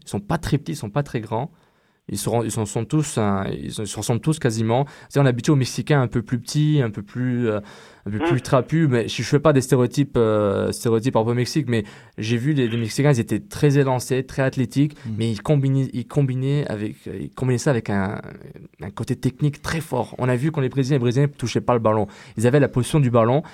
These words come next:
Speaker 1: mais dès que le Mexique prenait le ballon en trois passes, ils faisaient cinquante mètres, puis contre-attaque, contre-attaque.
Speaker 2: Le plus, le plus impressionnant,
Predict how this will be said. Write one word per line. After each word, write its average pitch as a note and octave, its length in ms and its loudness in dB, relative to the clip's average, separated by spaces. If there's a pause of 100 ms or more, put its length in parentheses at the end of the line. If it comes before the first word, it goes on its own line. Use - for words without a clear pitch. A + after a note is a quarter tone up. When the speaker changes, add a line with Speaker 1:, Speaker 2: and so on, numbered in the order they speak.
(180)
Speaker 1:
mais G2 100 0
dès B2 160 2
que C3+ 120 -2
le A2+ 40 0
Mexique A#2+ 440 -2
prenait B2 220 -2
le A#2+ 40 0
ballon G#2+ 360 0
en G#2 140 -4
trois C#3 220 0
passes, C3+ 300 0
ils - 40 -12
faisaient F#2+ 180 -4
cinquante C3 360 -6
mètres, A#2+ 300 -6 (340)
puis F2+ 160 -8
contre-attaque, G#2 540 -6
contre-attaque. G#2 460 -2
Speaker 2:
Le - 100 0
plus, D#3+ 180 0
le D3+ 80 0
plus D#3 160 -4
impressionnant, D#3 360 -2